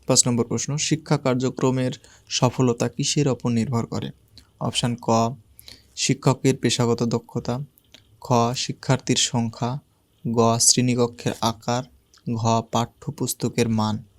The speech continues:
একজন দক্ষ শিক্ষক শিক্ষার্থীদের সঠিক দিক নির্দেশনা দিতে পারেন।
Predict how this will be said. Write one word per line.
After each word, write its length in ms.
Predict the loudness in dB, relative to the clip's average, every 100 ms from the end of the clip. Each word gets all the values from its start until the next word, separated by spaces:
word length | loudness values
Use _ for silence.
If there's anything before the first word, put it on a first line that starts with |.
| _ _ -2
একজন 320 | 0 2 4
দক্ষ 280 | 2 2 0
শিক্ষক 460 | 0 -2 -2 0
শিক্ষার্থীদের 560 | -2 -2 0 0 0 2
সঠিক 520 | 2 0 0 -2 0
দিক 140 | -4 -4
নির্দেশনা 500 | -4 2 2 2 -2
দিতে 240 | -2 -2
পারেন। 380 | -2 -2 -2 -4